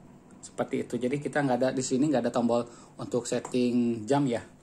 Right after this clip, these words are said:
pengaturan jam, waktu segala macam nggak ada. Oke, eh, cukup, cukup mudah banget mengoperasikannya. Kemudian kualitas gambarnya kita bisa atur di sini. Ini tergantung dari,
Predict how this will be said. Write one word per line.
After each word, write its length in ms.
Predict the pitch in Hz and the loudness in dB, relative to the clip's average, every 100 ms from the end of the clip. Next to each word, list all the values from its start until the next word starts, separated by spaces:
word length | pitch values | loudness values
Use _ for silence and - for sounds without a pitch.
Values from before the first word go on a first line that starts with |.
| - - - - - - | -20 -20 -20 -20 -20 -8
pengaturan 480 | 123 117 123 120 117 | -6 -2 0 0 -4
jam, 240 | 110 117 120 - | -4 -4 -4 -8
waktu 220 | 113 - 123 | -16 -8 -8
segala 240 | 113 113 | -6 -6
macam 240 | 113 110 110 | -6 -8 -10
nggak 160 | 110 110 | -10 -10
ada. 80 | - - _ - - - - - - - | -14 -18 _ -20 -20 -20 -20 -20 -20 -8
Oke, 240 | - 190 - - | -4 -4 -6 -18
eh, 220 | - 143 135 135 | -2 0 0 -2
cukup, 240 | 139 135 | -6 -6
cukup 560 | - 127 135 131 127 131 - - | -6 -4 0 2 0 -2 -10 -8
mudah 320 | 123 123 131 | -4 -2 -2
banget 320 | 123 120 127 | 0 0 0
mengoperasikannya. 880 | 139 123 123 123 - - 120 131 170 - - - | 0 -2 -2 -4 -6 -4 -2 0 0 -4 -16 -20
Kemudian 480 | - 127 123 135 147 | -8 -4 -2 0 2
kualitas 320 | 139 131 135 | 2 0 -2
gambarnya 480 | - 123 117 117 143 | 0 0 0 0 0
kita 240 | 143 135 127 | -4 -4 -4
bisa 160 | 127 | -4
atur 240 | 117 - 120 | -4 -4 -4
di 80 | |
sini. 400 | - 117 127 170 180 - - - | -4 -2 0 0 -2 -8 -20 -20
Ini 240 | - 135 156 | -2 0 0
tergantung 480 | 127 127 135 151 135 | 0 0 0 2 2
dari, 480 | 123 120 139 175 | 2 2 2 0